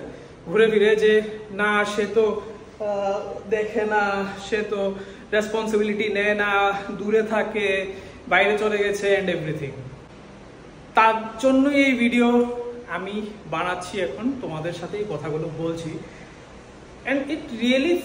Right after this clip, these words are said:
feels, মানে, really feel sad কি ভাই, যাদের ভরসায়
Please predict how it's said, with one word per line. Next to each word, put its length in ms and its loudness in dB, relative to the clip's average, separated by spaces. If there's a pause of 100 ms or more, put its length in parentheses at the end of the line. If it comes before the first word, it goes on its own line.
(140)
feels, 280 -2 (600)
মানে, 340 4 (760)
really 260 2
feel 140 0 (100)
sad 320 4 (1040)
কি 100 -4
ভাই, 440 0 (1600)
যাদের 360 6
ভরসায় 760 2